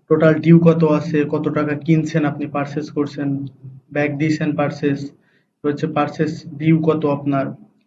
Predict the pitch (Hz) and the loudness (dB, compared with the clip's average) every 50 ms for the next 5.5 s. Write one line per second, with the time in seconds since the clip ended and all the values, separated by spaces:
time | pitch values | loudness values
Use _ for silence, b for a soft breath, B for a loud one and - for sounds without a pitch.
0 | _ - - 135 - 151 147 143 143 - 139 - - 147 147 147 151 151 156 160 | _ -10 -10 -8 -6 -4 -4 -4 -2 -4 -6 -8 -10 -8 -6 -4 -2 2 2 2
1 | 156 151 151 - 156 143 143 139 - - - 147 139 135 139 143 143 147 151 151 | 2 2 0 0 0 0 0 0 -2 -4 -4 -4 -4 -2 -2 -2 -2 -2 -2 -2
2 | 160 160 - 156 139 - 143 143 143 139 B B B B B B B - 170 170 | -2 0 0 0 -2 0 -2 -2 -2 -4 B B B B B B B 4 6 8
3 | 170 180 170 170 170 170 170 175 175 175 185 180 254 240 240 233 - - 196 175 | 8 8 8 8 6 6 4 2 2 2 2 2 2 2 2 2 0 0 -2 -2
4 | - 202 185 170 175 170 160 170 175 180 175 165 156 151 151 156 160 165 - - | 0 0 2 4 4 4 4 2 2 0 0 0 0 0 2 2 2 2 2 0
5 | 202 180 165 160 170 165 151 147 143 | 2 2 4 4 4 4 2 2 0